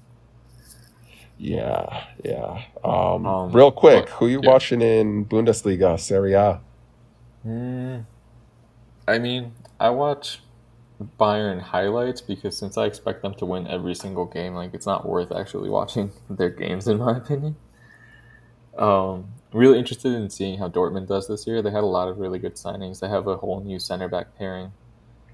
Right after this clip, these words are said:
Speaker 2: Um, one, they got Niklas Süle from Bayern, actually, and I forget the other center back, his name. Um,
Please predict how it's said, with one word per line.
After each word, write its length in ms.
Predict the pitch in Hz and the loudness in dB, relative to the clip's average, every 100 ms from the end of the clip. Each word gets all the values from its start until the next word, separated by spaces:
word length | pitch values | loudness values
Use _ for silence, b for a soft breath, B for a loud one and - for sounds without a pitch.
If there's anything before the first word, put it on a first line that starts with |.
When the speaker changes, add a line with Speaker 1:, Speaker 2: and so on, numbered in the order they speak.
| - | -14
Speaker 2:
Um, 300 | 98 90 - - - - - - - | -8 -8 -10 -18 -20 -20 -20 -20 -18
one, 300 | 104 95 95 | -8 -6 -6
they 80 | 95 | 0
got 360 | 101 90 - - | 4 4 2 -8
Niklas 360 | 104 101 98 - | -6 -4 -4 -4
Süle 320 | 98 95 90 | -2 0 0
from 180 | - 87 | -4 -2
Bayern, 320 | 90 90 87 | -2 -2 -4
actually, 580 | 90 90 - 95 90 92 - - | -6 -8 -10 -8 -8 -10 -14 -8
and 80 | 98 | -6
I 40 | |
forget 320 | 117 104 87 | -2 -2 -2
the 80 | - | -4
other 220 | 90 92 | -6 -6
center 240 | - 101 101 | -10 -10 -8
back, 200 | 98 - - 107 | -8 -8 -14 -10
his 180 | 98 | -10
name. 200 | 92 98 101 b b b b b 101 | -10 -14 -18 b b b b b -6
Um, 440 | 95 92 90 | -4 -4 -6